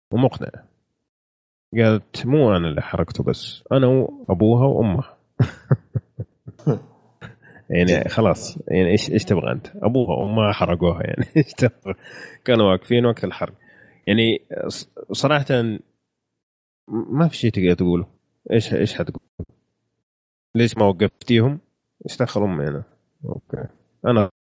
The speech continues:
اقترحت نحرق البنت، والاثنين قالوا: "هيا، يلا".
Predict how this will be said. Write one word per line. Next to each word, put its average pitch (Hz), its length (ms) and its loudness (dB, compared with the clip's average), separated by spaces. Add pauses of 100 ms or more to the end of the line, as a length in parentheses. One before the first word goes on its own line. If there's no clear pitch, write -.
(120)
اقترحت 110 460 0
نحرق 95 300 -2
البنت، 107 360 0 (460)
والاثنين 104 640 2
قالوا: 95 340 0
"هيا، 87 300 0 (340)
يلا". 92 240 0